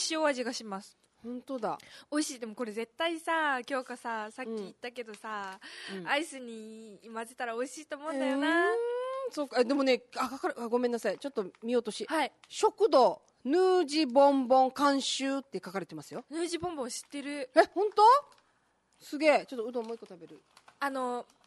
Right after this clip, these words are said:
Speaker 1: 元エイツオーだった、
Speaker 2: うん。
Speaker 1: ゆうなりんさん、あの、超-、琉球超人とかにも出てた、
Speaker 2: うん。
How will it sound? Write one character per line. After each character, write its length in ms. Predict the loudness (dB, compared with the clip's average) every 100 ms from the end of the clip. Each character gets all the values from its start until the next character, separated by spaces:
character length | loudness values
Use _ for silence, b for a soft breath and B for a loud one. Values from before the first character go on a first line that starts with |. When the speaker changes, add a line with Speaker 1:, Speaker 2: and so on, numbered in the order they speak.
| _ _ _ -8
Speaker 1:
元 300 | -6 -2 0
エ 160 | 0
イ 80 | -2
ツ 320 | -6 -10 -6
オ 80 | -4
ー 20 |
だ 80 | -4
っ 40 | -6
た、 340 | -8 -8 -6
Speaker 2:
う 60 | -10
ん。 140 | -12 -14 -10
Speaker 1:
ゆ 160 | -6
う 20 | -2
な 100 | -2
り 120 | -4
ん 40 |
さ 120 | -8
ん、 20 | -6
あ 40 |
の、 160 | -8 -12
超-、 220 | -4 -2 0
琉 180 | -2 0
球 160 | -2
超 180 | 0 -2
人 180 | -2 -6
と 80 | 0
か 120 | 0
に 100 | 0
も 80 | -4
出 120 | -6
て 100 | 0
た、 100 |
Speaker 2:
う 20 |
ん。 40 | -2